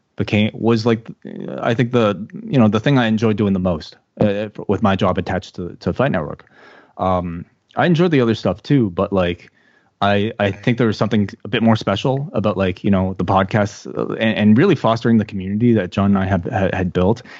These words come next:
And at that point, I would be faced with the option of whether or not I would quit and basically lose out on a source of income or, um, continue and not, not be able to, to do the podcast.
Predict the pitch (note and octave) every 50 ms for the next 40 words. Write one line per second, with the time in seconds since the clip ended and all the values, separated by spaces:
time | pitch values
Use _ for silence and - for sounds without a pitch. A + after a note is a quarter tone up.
0 | - - - G#2+ A2+ A#2 A2 A2 A#2 A#2+ B2+ C3+ - C#3 B2+ G2+ G#2+ A2+ A2+ A2
1 | G#2+ G#2+ F#2+ - F#2+ F#2+ F#2+ - - - A#2+ G2+ F#2 F#2+ - - A2+ A#2 - G2
2 | F#2 - F2 - _ - - - - - _ _ - G#2 A#2+ B2 A#2+ B2 B2 B2
3 | G#2 G#2 G#2+ G2+ F#2+ F#2 - _ - - - - - B2+ B2+ A#2+ A#2 G#2 - _
4 | _ _ _ G2+ F#2+ F#2 F2+ G2 G2 G2+ - - - G#2+ G2+ F#2+ F#2 F#2 G#2 G#2+
5 | G#2 A2 G#2 G2+ A2 G#2 G#2 G2+ - - G2+ F2+ - - - F#2 F#2+ F#2 - -
6 | F#2 F2+ E2+ E2 E2 D2 - - _ _ - G2+ G2 F#2 F2+ F2+ F2 E2+ E2+ F2
7 | F2+ - F2+ F#2+ F#2 F2+ F2 D#2+ D#2 D2+ D2 - _ _ _ _ _ _ _ _
8 | _ _ _ _ _ _ _ - _ - - G2+ - G#2 F#2+ F#2+ G2+ G#2+ A2+ A#2
9 | G#2+ A#2 - G#2 G2+ F#2+ F#2 G#2 G2+ - - _ - - G2 F#2 F#2+ - G2+ G2
10 | G2 F#2+ F2+ F#2 G2+ G2 F#2 F2 F2+ - _ - F#2 E2+ F#2+ G2 F#2+ F#2+ F2+ -
11 | F2+ F2+ A2+ A2 - D#2+ D2+ F2 G#2 -